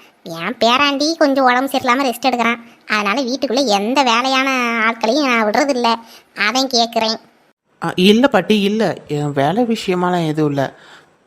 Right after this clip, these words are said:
Speaker 2: ஆ, அது மட்டும் இல்லாம ரவி கூட எனக்கு என்ன டீலிங் இருக்கு? நான்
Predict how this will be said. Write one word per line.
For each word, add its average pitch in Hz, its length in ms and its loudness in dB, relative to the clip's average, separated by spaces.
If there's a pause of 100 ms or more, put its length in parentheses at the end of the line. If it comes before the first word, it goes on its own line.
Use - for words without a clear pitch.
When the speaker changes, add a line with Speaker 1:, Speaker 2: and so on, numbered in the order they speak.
(180)
Speaker 2:
ஆ, 139 260 -6
அது 135 260 -8
மட்டும் 147 240 -2
இல்லாம 160 680 4
ரவி 135 300 0
கூட 185 180 0
எனக்கு 156 280 0
என்ன 143 180 0
டீலிங் 143 340 -2
இருக்கு? 131 420 -4 (440)
நான் 170 640 -2